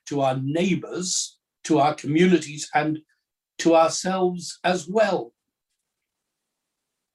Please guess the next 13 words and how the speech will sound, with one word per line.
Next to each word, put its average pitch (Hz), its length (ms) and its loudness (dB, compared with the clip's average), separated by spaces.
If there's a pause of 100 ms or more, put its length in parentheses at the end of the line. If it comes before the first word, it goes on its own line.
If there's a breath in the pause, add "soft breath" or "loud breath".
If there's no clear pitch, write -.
And 160 140 -10
the 175 100 0
great 185 500 2
news 170 380 0
of 139 140 -12
Jesus 160 420 -4
Christ - 500 -6
is 143 200 -8
that 156 160 -4
he 156 180 -10
came 156 480 4 (560 soft breath)
to 160 580 8
eradicate 180 800 0